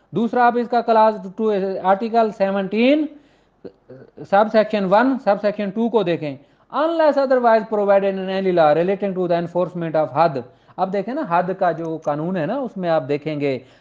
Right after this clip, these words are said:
जिना की सूरत में कितने होंगे, कज़फ की सूरत में कितने गवाह होंगे, वो है हद। या कोई अगर स्पेशल लॉ ने डिक्लेयर कर दिया कि जितने गवाह होने चाहिए,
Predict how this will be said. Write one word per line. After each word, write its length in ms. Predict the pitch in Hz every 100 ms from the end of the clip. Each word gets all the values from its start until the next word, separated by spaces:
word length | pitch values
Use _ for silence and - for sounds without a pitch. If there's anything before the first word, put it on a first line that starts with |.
| -
जिना 380 | 143 175 185 185
की 160 | 190 175
सूरत 300 | 180 175 175
में 160 | 170
कितने 300 | 160 190 208
होंगे, 440 | 175 160 151 135 135 _ _ -
कज़फ 280 | 190 214 208
की 80 | 208
सूरत 260 | 190 190 180
में 140 | 185
कितने 340 | 240 247 247
गवाह 240 | 202 190 175
होंगे, 400 | 160 151 131 - _ _
वो 140 | 185 220
है 280 | 202 233 - _ _ 160
हद। 280 | 185 156 - 160
या 140 | 233
कोई 160 | 240 233
अगर 260 | 196 185
स्पेशल 460 | 160 - 190 190 226
लॉ 140 | 220
ने 140 | 226 226
डिक्लेयर 380 | 220 233 233 233
कर 200 | 214 202
दिया 180 | 208
कि 100 | 208
जितने 320 | 196 208 214 202
गवाह 220 | 202 202
होने 240 | 202 196
चाहिए, 420 | 185 175 160 160